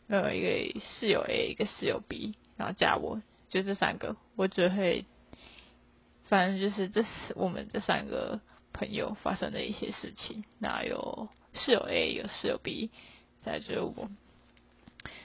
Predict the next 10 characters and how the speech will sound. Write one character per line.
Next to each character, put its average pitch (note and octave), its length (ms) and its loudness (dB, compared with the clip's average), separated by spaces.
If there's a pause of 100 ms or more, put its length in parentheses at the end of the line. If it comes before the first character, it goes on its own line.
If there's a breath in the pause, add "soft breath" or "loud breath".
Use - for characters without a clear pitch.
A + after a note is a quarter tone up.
(120)
那 D4 240 10
我 F#3 220 4
们 F3 440 0
当 A3 320 0
初 F#3 460 4
会 G3 220 2
来 - 280 -6
桃 - 380 0
园 G3+ 580 -2 (520 loud breath)
是 G#3 520 0